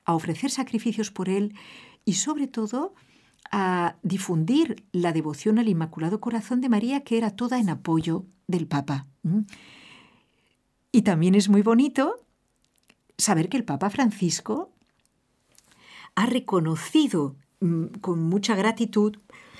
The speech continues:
el, este, este apoyo de Sor Lucía y de Madre Angélica en concreto. Sabes que cuando viajó para México, eh, mm, con ocasión de aquella, de aquel encuentro en Cuba,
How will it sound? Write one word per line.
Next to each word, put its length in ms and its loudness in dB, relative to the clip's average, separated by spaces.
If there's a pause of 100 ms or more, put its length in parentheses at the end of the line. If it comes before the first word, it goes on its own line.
(280)
el, 720 0 (200)
este, 1000 4
este 240 -2
apoyo 520 0 (220)
de 140 -2
Sor 240 -2
Lucía 520 0
y 120 0
de 80 0
Madre 240 -2
Angélica 380 -2
en 80 -2
concreto. 360 -4
Sabes 300 -2
que 100 0
cuando 260 2
viajó 520 0 (840)
para 220 4
México, 760 2
eh, 380 2
mm, 360 -8
con 180 -2
ocasión 340 0
de 140 4
aquella, 540 2
de 140 0
aquel 200 0
encuentro 640 2
en 180 -2
Cuba, 460 0